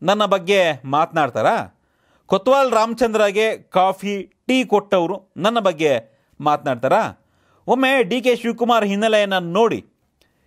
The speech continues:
ಇಂತಹ ಅಹಂಕಾರದ ಮಾತುಗಳನ್ನ ಬಿಡಬೇಕು. ನನ್ನ ಬಗ್ಗೆ ಮಾತನಾಡುವ ಅರ್ಹತೆ ಅವ್ರಿಗಿಲ್ಲ" ಅಂತ ಅಶ್ವಥ್ ನಾರಾಯಣ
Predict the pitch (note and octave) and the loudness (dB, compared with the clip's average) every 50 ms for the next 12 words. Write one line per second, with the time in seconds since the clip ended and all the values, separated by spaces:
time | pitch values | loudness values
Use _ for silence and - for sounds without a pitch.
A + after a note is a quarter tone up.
0 | _ _ _ _ _ - G3 A#3+ B3 B3 - G#3 G3+ A3 G#3+ F3+ F3+ E3+ A#3 B3+ | _ _ _ _ _ -4 -2 -2 -2 0 0 0 2 2 0 0 0 0 0 -2
1 | C4 A#3+ - B3 A#3 A3 A3 G#3 G3+ G3 F#3+ F#3+ G3 G3 G3 F#3 F#3 F3+ F3+ E3 | -2 -2 0 2 2 2 2 0 0 0 0 -2 -2 -2 -2 -2 -2 0 0 0
2 | D3+ D#3+ F#3 F#3 - - A#2+ A#2 C3 C3+ C#3+ D3 E3 D#3+ - - - _ _ _ | 0 0 0 -2 -4 -8 -8 -4 -2 -2 0 0 0 0 -2 -6 -18 _ _ _
3 | _ _ _ _ _ _ _ - F3 A3+ A#3+ B3 A3 A#3+ A3+ G3 A#3 A3+ G3+ G3 | _ _ _ _ _ _ _ -2 -2 0 0 0 0 0 0 2 2 0 2 2
4 | G3+ G#3+ G#3+ G#3+ A3 A3 G#3+ G3 F3+ E3 E3+ F#3+ G#3 G#3+ A3+ A#3+ A#3 G#3+ G3 F#3 | 0 0 0 0 0 0 2 0 0 2 2 0 0 0 0 -2 -2 0 2 2
5 | F#3 - - E3 E3+ F3+ E3 C#3+ D#3+ G#3+ A#3 A3+ G#3+ F#3 E3 D3+ - F#3+ F#3 D3+ | 2 2 0 0 0 0 -2 -2 -4 -2 2 2 2 2 0 -2 0 0 0 0
6 | D3+ C#3+ - F#3 F#3 F3+ - D3+ D3+ E3 G3+ A3 G#3+ G3 | 0 -2 -2 -2 -2 -2 -2 -2 -2 0 2 2 2 0